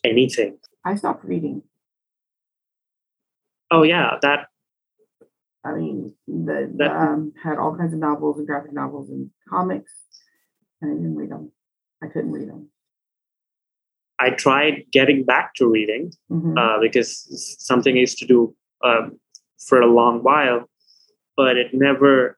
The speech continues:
Speaker 1: ever ever, uh, got beyond one page, because it doesn't.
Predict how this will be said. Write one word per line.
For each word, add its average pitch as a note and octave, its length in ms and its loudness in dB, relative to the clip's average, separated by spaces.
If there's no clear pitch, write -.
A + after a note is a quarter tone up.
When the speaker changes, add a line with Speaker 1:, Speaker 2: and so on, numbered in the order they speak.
Speaker 1:
ever B2 540 2
ever, C3 600 4
uh, A2+ 400 0
got B2+ 240 2
beyond A#2+ 320 0
one A2+ 300 2
page, - 380 -4
because C#3+ 280 2
it C#3 120 2
doesn't. D3 420 0